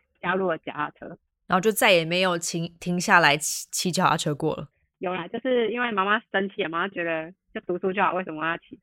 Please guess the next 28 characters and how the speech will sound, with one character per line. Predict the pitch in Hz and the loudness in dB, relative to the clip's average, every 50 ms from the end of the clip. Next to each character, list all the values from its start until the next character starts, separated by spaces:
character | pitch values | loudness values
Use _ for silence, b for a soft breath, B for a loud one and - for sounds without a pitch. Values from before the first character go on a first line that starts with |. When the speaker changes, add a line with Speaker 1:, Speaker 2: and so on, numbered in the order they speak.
| _ _ _ _ - | _ _ _ _ 0
Speaker 1:
所 | 208 202 | 2 2
以 | 190 165 160 165 - _ _ _ | 2 2 -2 -4 -8 _ _ _
就 | - 202 | -2 -2
又 | 202 190 | 0 0
中 | 185 - 175 175 175 | 0 -2 -4 -4 -2
断， | 175 180 160 165 - _ _ | -2 -2 -2 -2 -4 _ _
然 | - 175 | -2 -2
后 | 185 - 247 | -2 0 0
二 | 240 233 | 0 2
年 | 208 196 196 185 | 2 0 0 -2
级 | - 160 | -4 -4
又 | 165 180 196 | -4 -2 -2
再 | 202 208 202 | 0 -2 -2
破 | 196 - 190 185 175 | -2 -2 -2 -2 -2
一 | 165 | -2
次 | - 180 170 156 - | -2 -4 -6 -6 -6
纪 | - 165 | -6 -6
录， | 160 165 165 | -4 -4 -4
然 | 151 156 | -4 -2
后 | 170 | -2
老 | 196 180 156 | -2 -2 -2
师 | - - | -4 -4
又 | 180 | -4
来 | 175 165 160 | -2 -4 -4
找 | - 147 156 | -4 -4 -4
我 | 160 147 123 | -2 -4 -6
一 | 135 | -8
次。 | - - 165 165 | -4 -2 -2 -2